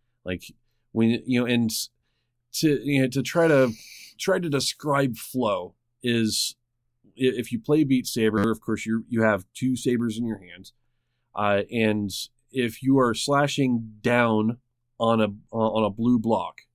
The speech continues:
the, the most natural motion for the next block will be either an up or to the side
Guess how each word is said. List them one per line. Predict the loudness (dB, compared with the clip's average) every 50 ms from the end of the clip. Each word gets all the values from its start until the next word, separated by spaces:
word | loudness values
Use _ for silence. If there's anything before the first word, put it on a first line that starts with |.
| _ _ _ _ _ _ _ _ _ _ _ _ _ _ _ _ _ _ -8
the, | 0 2 4 6 6 6 6 4 2 -4
the | -2 2 4 4
most | 6 6 6 6 6 6 4 4 2 -4 -6 -4
natural | -2 0 0 2 0 0 0 0 0 0 2 0 -2 -6 -10 _
motion | -2 0 2 2 2 2 0 -2 -2 -4 -4
for | 0 -2 -2
the | 0 0 0
next | 0 0 0 -2 -6 -14 -14 _
block | -2 -2 0 0 -2 -4 -8 -14 _
will | -6 -6 -4
be | -4 -4 -6 -6 -8 -10 _ _ _ _
either | -6 -4 -4 -4 -6 -6
an | -8 -8 -6 -4
up | -4 -4 -4 -6 _ _ _ _ _ _ _ _ _
or | -2 -2 -2
to | -2 -6 -10
the | -10 -10
side | -10 -6 -4 -2 -2 0 -2 -2 -4